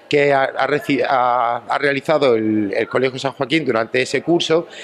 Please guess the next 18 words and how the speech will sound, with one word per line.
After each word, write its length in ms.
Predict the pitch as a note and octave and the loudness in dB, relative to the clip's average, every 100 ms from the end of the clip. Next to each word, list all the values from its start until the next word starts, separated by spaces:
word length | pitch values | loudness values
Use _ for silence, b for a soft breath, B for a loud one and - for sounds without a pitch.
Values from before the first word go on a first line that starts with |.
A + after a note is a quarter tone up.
| B - | B -2
Y 180 | D3 C#3 | 0 0
también 260 | C#3+ D#3+ | 0 0
quiero 240 | D#3+ E3+ E3+ | 0 2 2
decir 260 | D#3 F#3 D#3 | 0 0 0
que 100 | C#3+ | 0
detrás 320 | B2+ D#3+ E3 | 2 2 2
de 80 | D#3+ | 2
cada 180 | D3+ | 0
actividad 540 | D3 D#3 C#3 D3+ D#3 D3+ | 0 0 2 2 2 0
hay 180 | D3 D#3+ | 0 0
un 140 | D#3 | -2
trabajo 480 | D#3 C#3+ D3+ - C#3+ | 0 0 0 0 0
en 60 | C3 | 2
el 120 | C#3 | 2
aula 400 | E3 D#3 D#3+ E3 | 2 2 0 0
con 180 | C3+ A#2+ | -4 0
todos 260 | C#3 B2+ | 0 2
los, 400 | C3 B2+ B2+ A#2+ | 2 2 2 0